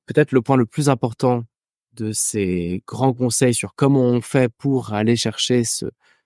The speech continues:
ce réseau-là. Euh, donc si je récapitule, les, les points vraiment importants, c'était, euh, de ne pas demander de boulot,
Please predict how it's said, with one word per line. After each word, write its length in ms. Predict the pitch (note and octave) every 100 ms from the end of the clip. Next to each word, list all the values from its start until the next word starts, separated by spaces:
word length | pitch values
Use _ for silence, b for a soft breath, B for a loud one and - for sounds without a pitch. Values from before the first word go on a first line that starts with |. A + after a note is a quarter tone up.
| _ -
ce 180 | -
réseau-là. 520 | G2 A2 A2+ A#2 E3+ - _ _ _ _ _ _ _ _ _ _
Euh, 260 | G#2+ F#2 F2
donc 600 | G2 _ _ _ _ -
si 140 | - G2+
je 40 |
récapitule, 440 | G2+ G#2+ - C3
les, 80 | G#2 -
les 180 | A2+ B2
points 220 | - B2+
vraiment 320 | G#2+ A#2 A#2+
importants, 440 | A2+ G#2+ G#2+ G#2 G2
c'était, 420 | - F2 G2+ G2 _ _ _ _ _ -
euh, 160 | D#2+ D2+
de 140 | G2
ne 240 | F#2+ F#2+ F2+
pas 180 | A#2+ A2+
demander 320 | G#2+ G2+ G#2
de 40 |
boulot, 480 | G2+ A2 C3 E3+